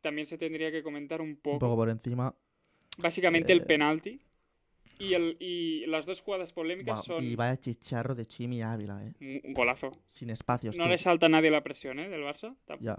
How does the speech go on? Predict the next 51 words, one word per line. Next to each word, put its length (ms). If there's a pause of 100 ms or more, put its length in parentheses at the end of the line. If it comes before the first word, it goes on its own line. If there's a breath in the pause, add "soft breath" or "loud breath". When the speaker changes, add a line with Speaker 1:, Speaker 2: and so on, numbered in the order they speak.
Speaker 1:
tampoco. 280
Speaker 2:
pero 200
cómo, 480
pero 60
Speaker 1:
Sabiendo 320
Speaker 2:
cómo, 120
Speaker 1:
que 120
Speaker 2:
cómo 200
Speaker 1:
Chi-, 40
Speaker 2:
la 140
pone, 400
Speaker 1:
ya, 120
Speaker 2:
en 60
el 60
Speaker 1:
no, 100
sí, 80
Speaker 2:
único 180
Speaker 1:
sí, 100
sí, 100
Speaker 2:
sitio 200
Speaker 1:
sí, 80
Speaker 2:
donde 140
Speaker 1:
sí. 60
Speaker 2:
podía 280
entrar. 360 (180)
Speaker 1:
Así 180
es 80
el 120
Chimi. 300 (680 soft breath)
Y, 600
mm, 580 (200)
el 160
Speaker 2:
El, 40
Speaker 1:
tema, 260
Speaker 2:
te- 100
Speaker 1:
la 100
falta 260
de 100
Koundé, 600
eh, 340
Speaker 2:
¿Qué 80
falta? 300
Speaker 1:
inexistente. 260 (560)
Speaker 2:
¿Qué 100
falta? 440
Speaker 1:
No, 120
no, 180
es 120
que 80
no 120
sé. 420